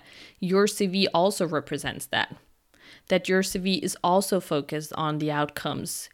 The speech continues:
and your skills and not just the activities that you're doing. Like, obviously, if you're going to work in controlling,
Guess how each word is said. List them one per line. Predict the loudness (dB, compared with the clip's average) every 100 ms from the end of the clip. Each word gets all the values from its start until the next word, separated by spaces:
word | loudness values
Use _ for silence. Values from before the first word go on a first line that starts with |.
| -8
and | -4 -2
your | -2
skills | -2 -4 0 2 2 -2 -6 -8 -14 _
and | 0 4 6
not | 6 4
just | 2 0 0 -6 -18 -20 -20 -20 _
the | 0 2
activities | 2 -2 4 8 8 6 2 -2 -2
that | -6 -4
you're | -4
doing. | -2 -2 -2 -6 -12 -16 _ _ _ _ 0
Like, | 2 2 4
obviously, | 6 6 4 6 6 6
if | 4 2
you're |
going | 2 4 4 4
to | 2
work | 4 4 4
in | 0
controlling, | -2 -2 2 6 8 6 4